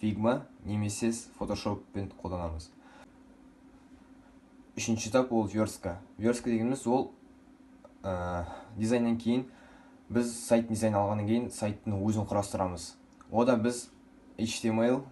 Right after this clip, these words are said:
C S S және JavaScript деген языктар қолданамыз. Және төртінші этап ол программирование. Программирование дегеніміз ол посадка на C M S. Посадка C M S ол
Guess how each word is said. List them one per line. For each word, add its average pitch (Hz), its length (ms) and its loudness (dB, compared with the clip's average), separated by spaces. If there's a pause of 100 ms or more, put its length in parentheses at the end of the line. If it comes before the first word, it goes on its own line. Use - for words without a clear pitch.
C - 160 -4
S 107 160 -2
S 113 140 -2
және 107 180 0
JavaScript 104 480 0
деген 110 240 0
языктар 95 320 -4
қолданамыз. 95 540 -2 (1080)
Және 120 280 4
төртінші 123 680 2
этап 123 320 4 (300)
ол 120 340 6 (240)
программирование. 101 720 0 (240)
Программирование 120 540 4
дегеніміз 107 420 0
ол 110 400 2
посадка 113 360 0
на 101 120 -2
C 104 120 -2
M 101 100 0
S. 92 320 -4 (1040)
Посадка 143 300 4
C 127 80 -4
M 127 120 4
S 139 200 2
ол 127 280 4